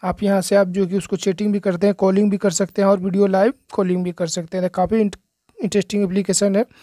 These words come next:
उसके बाद यहाँ पे आपको देख लीजिए बीच में जो है कि आपको यहाँ पे मिलेगा एक्सप्लोर, आप यहाँ जो इस तरह से आप क्लिक कर करके आप मैसेज वगैरह करके आप लाइव बात वगैरह कर सकते हैं, देख लीजिए।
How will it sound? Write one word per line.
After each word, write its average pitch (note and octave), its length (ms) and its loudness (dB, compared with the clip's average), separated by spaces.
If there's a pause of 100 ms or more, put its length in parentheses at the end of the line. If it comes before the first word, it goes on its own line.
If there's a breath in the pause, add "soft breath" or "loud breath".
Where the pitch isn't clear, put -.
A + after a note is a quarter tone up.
(640 loud breath)
उसके G3+ 240 0
बाद G#3 140 2
यहाँ G3+ 180 2
पे G3+ 100 0
आपको G3 220 0
देख G3 200 0
लीजिए G3+ 240 0
बीच F#3 380 -8
में G3+ 80 0
जो G3 120 2
है G3 100 4
कि G#3 140 -4
आपको G3+ 260 0
यहाँ F#3 220 0
पे G#3 160 -2
मिलेगा G3 360 0 (1600 loud breath)
एक्सप्लोर, G3+ 400 2
आप G3+ 180 2
यहाँ G3 180 0
जो G3 120 -2
इस G3+ 180 -4
तरह G3+ 120 -2
से G3 140 -2
आप F#3+ 120 -4
क्लिक G3 300 -10
कर G3 220 -4
करके F#3+ 320 -4
आप G3+ 240 -2
मैसेज G3 420 -2
वगैरह G3 300 0
करके F#3+ 260 -6
आप G3+ 180 -4
लाइव F#3+ 220 -2
बात F#3 280 -4
वगैरह G3 300 -2
कर G3 160 -10
सकते F3+ 300 -12
हैं, F3+ 100 -8
देख F3 200 -10
लीजिए। F3+ 300 -12